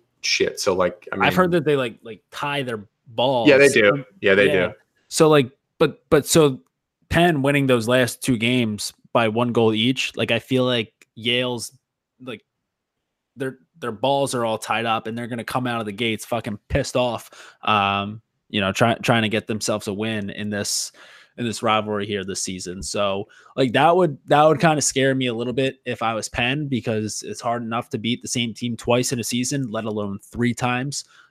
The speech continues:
Speaker 2: Um, so, like, I, I feel like the only thing, though, is, is Penn has,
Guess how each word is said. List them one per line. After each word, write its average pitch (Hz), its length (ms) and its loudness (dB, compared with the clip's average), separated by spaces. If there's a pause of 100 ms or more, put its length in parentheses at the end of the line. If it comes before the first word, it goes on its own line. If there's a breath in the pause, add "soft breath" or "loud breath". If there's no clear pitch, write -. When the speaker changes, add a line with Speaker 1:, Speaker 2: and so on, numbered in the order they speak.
(140 soft breath)
Speaker 2:
Um, 101 520 -2 (400)
so, 98 580 0 (680)
like, - 160 -16
I, 80 100 -16 (200)
I - 80 -14 (400)
feel 147 800 0
like 131 360 -6 (960 soft breath)
the 139 120 8
only 180 160 8
thing, 180 200 8
though, 160 140 8
is, 131 420 0
is 135 180 -2
Penn 143 240 -2
has, 135 280 0